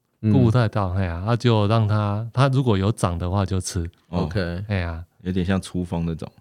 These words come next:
Speaker 2: 哎呀，就
Speaker 3: 啊，有长就有，没有长就算了。
Speaker 2: 哎呀，我们还，还是要先顾不到，主要作物先，<laughs> 先顾好。
Speaker 1: 真的，所以一个专业农民，
Speaker 2: 嗯。
Speaker 1: 他其实，他可以做很多事情，就看你怎么对，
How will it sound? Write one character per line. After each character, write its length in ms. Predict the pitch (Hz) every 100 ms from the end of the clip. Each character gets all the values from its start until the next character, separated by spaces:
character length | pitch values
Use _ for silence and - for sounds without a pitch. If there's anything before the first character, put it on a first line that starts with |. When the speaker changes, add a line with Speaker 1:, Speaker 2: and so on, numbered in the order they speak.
| _ _
Speaker 2:
哎 80 | 107
呀， 160 | 98 113
就 100 | 104
Speaker 3:
啊， 40 |
有 100 | 107
长 220 | 104 80
就 120 | 85 95
有， 240 | 80 -
没 120 | 71 95
有 80 | 95
长 160 | 95
就 80 | 85
算 240 | 87 87 -
了。 40 |
Speaker 2:
哎 20 |
呀， 20 |
我 40 | 107
们 120 | 113
还， 180 | 113 135
还 260 | 92 120
是 140 | 127 147
要 160 | 135
先 200 | 117 127 127
顾 200 | 127 110
不 140 | 113
到， 340 | - 107 90 85
主 220 | - 95
要 120 | 120 127
作 180 | 135
物 140 | 113 107
先， 260 | 110 107 110 - 320 - - 277 -
<laughs> 760 | 220 - 294 - 208 - 311 185
先 200 | - 143
顾 220 | - 151
好。 220 | 123 117 - - - -
Speaker 1:
真 200 | 127 131
的， 260 | 131 101 90 87 - _
所 200 | - 208
以 80 | 196
一 60 | 185
个 120 | 180
专 220 | 175 170
业 160 | 170 147
农 200 | 113 110
民， 320 | 107 95 95
Speaker 2:
嗯。 40 | 107
Speaker 1:
他 120 | 131
其 240 | 127 107
实， 480 | 98 98 90 90 82 - 98 113 -
他 120 | 131
可 120 | 127
以 80 | 95
做 160 | 113
很 160 | 101 82
多 180 | 82 82
事 160 | -
情， 260 | 76 - 101 -
就 140 | - 120
看 200 | 135 101
你 100 | 90
怎 120 | 85
么 160 | 67 71
对， 300 | 95 87 80